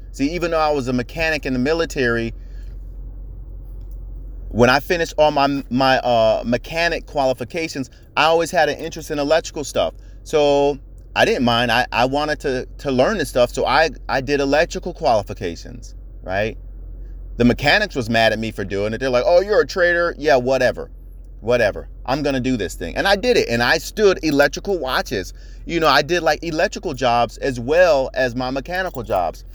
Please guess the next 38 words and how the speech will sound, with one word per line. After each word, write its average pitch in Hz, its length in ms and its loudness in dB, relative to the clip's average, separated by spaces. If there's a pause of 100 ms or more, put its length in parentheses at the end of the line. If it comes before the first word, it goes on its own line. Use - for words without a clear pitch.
(360)
But 135 100 -2
see, 180 140 -4
that's 160 300 4
what 180 120 -2
the 165 60 -6
Lord 151 320 2
used 165 420 -6
years 131 280 -2
later 147 380 0 (640)
to 143 100 -4
get 131 260 -2
me 156 180 0
in 139 140 2
the 117 60 0
door. 110 440 2 (840)
"Mike, 120 440 2 (300)
use 156 440 -4
your 160 140 0
military 143 760 2
records." 104 560 2 (220)
Didn't 92 200 -4
cost 131 280 0
me 190 100 -10
any 214 120 -6
money. 196 280 -8 (560)
So - 160 4
I 127 60 8
reached 123 340 0
out 156 160 4
to 170 80 -4
the 151 100 -4
certifying 160 540 -4
body 170 300 -2
and 151 80 -6
I 151 60 -2
said, 151 200 -4
"Hey, 160 180 -2
listen, 156 480 -2